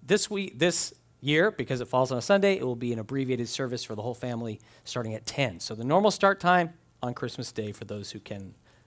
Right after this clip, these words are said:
attend. Let's pray.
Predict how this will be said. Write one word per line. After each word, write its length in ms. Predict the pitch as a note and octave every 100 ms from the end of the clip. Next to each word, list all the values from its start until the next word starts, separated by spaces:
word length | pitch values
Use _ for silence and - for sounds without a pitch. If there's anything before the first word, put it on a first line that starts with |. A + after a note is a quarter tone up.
| -
attend. 440 | - - E2 D#2+ - _ _ _ _ _ _ - _ - - - -
Let's 200 | F3 -
pray. 260 | C#4+ -